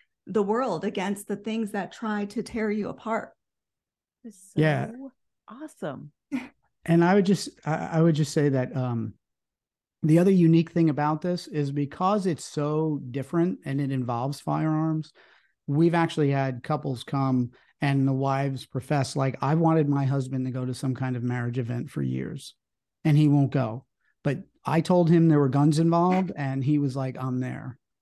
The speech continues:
Speaker 3: So, um, it's
Speaker 2: I
Speaker 3: really a way
Speaker 2: love it.
Speaker 3: just of,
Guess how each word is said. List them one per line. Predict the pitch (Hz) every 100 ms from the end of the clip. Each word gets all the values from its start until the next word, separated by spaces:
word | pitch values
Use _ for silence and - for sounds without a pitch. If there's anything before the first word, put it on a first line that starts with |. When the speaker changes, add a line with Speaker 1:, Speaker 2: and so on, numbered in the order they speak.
| 285 _ _ - - _ -
Speaker 3:
So, | 147 131 131 131 214
um, | 143 135 131 131
it's | 160 139
Speaker 2:
I | 156
Speaker 3:
really | 165 185 202
a | 190
way | 165 160 160
Speaker 2:
love | 147
it. |
Speaker 3:
just | 160 143 -
of, | - 143 131